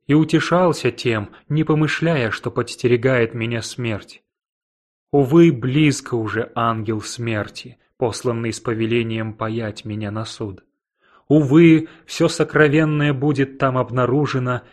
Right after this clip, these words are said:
и я покроюсь стыдом. Вот дела мои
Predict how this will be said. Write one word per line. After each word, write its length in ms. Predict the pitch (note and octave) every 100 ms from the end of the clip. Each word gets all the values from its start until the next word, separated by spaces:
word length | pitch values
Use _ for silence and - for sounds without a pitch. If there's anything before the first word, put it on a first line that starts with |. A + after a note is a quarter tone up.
| _ -
и 60 |
я 200 | A2+ A#2+
покроюсь 720 | - A2 A#2+ A#2+ A2+ G#2+ -
стыдом. 560 | - A#2+ A2+ G#2+ G2 E2+ _ _ _ _ _ _ _ _ _ _ _ _ _
Вот 380 | A#2 A2 E3+ C#3+
дела 380 | B2 D3+ D#3 F3
мои 420 | D#3+ D3+ D3 D3